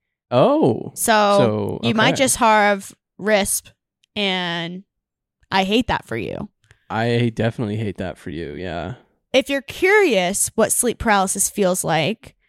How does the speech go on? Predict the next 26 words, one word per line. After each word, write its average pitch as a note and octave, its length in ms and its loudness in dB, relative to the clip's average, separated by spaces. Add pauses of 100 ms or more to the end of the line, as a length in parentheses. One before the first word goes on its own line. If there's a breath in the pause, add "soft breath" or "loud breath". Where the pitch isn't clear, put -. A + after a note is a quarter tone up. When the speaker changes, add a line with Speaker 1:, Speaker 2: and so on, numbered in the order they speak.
(140)
Speaker 2:
there's A#3+ 300 2
three D#4+ 320 2
different D#4 320 -4
types - 560 -2 (340)
that G3+ 240 0
you G3 120 -6
can G3 160 -6
experience E3+ 1000 -4
while F#3 640 -2 (520)
asleep. - 420 -8 (100)
There's A#3 260 2
three D4 200 0
different D#4 240 -2
types. F#3 320 -2
So G#3 80 -2
there's G3+ 260 0
intruder C#4+ 560 2
hallucinations, E3+ 1120 -4
which G#3+ 380 -2
involve G#3 680 4 (380 soft breath)
the G#3+ 260 -2
perception G#3+ 600 -2
of G3 160 -6
a G#3 60 -2
dangerous G3 540 -4
person F#3 680 -4